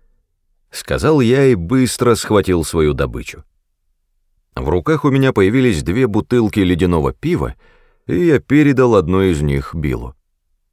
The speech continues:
Вот что я имел в виду, когда говорил о путешествии сквозь тени наоборот.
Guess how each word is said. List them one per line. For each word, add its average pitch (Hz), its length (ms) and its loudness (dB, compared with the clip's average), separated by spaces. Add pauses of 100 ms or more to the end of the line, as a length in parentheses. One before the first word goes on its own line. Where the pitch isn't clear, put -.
(880)
Вот 101 360 0
что - 160 -2
я 90 200 4
имел 87 240 0
в 71 60 -4
виду, 71 340 -2
когда 73 280 -8
говорил 101 360 0
о 98 80 0
путешествии 101 720 -2
сквозь 95 400 -2
тени 80 480 0
наоборот. 76 560 -4